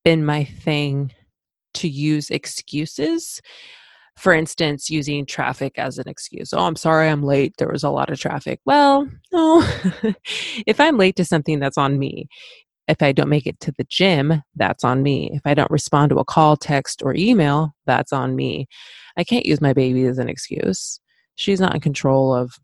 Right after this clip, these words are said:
my schedule or what I'm supposed to be, where I'm supposed to be, and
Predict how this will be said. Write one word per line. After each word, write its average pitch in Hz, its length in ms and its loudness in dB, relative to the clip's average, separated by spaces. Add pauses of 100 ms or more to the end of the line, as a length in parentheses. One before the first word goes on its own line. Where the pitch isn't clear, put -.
(280)
my 131 100 -4
schedule 135 480 -4
or 135 180 -2
what 139 200 -4
I'm 135 100 -4
supposed - 240 -10
to - 60 -20
be, 131 420 -4 (540)
where 160 140 4
I'm 160 100 2
supposed - 260 -2
to - 60 -4
be, 143 300 0
and 131 260 0